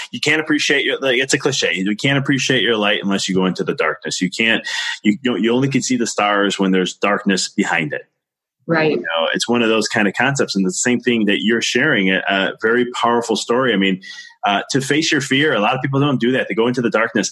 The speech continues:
Speaker 1: A lot of people just don't do it. And, uh, I remember listening to a podcast, and it was Jamie Foxx, um, talking about it on Tim Ferriss's show.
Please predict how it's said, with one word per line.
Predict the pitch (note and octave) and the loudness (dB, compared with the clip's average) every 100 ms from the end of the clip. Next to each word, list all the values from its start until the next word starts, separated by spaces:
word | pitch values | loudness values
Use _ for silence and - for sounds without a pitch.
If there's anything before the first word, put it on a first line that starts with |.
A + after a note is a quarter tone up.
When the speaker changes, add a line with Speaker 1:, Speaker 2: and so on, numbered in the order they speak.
| G2 | -2
Speaker 1:
A | |
lot | G2 G2+ | 0 0
of | G#2+ | 0
people | G#2+ G#2 F#2 - _ - | -2 0 -2 -6 _ -2
just | A#2 G2 - - _ | 0 0 -2 -8 _
don't | A2 F#2 D#2 - - | 0 2 0 -6 -2
do | G2 G2 | 2 2
it. | D2+ - - - - - | 0 -6 -10 -10 -10 -4
And, | G#2 G2+ F#2+ F2+ E2+ E2+ | -2 2 2 0 0 0
uh, | F#2 F2 E2 D2+ G2 | 0 2 0 0 0
I | |
remember | A2 A2 A2 | 0 2 2
listening | A2 - G#2+ | 0 0 -2
to | G2 G2 | 0 0
a | |
podcast, | F#2 G2+ A2+ C#3 G2+ F2 | 0 0 -2 0 0 0
and | F#2+ | 0
it | F#2 | 0
was | E2+ | 0
Jamie | G#2+ G2 F#2+ | 0 2 2
Foxx, | F2+ G2+ G#2 - - - | 0 0 0 -2 -8 -6
um, | F2 E2+ | -4 -4
talking | - G#2+ G#2 G2+ | -2 -2 0 0
about | F#2 E2 E2 | 2 2 0
it | E2 | 0
on | E2 D#2+ | 0 -2
Tim | - F#2 | -2 -2
Ferriss's | G#2+ A#2+ A2 - | 0 0 0 0
show. | B2+ F#2 F2 | 0 0 0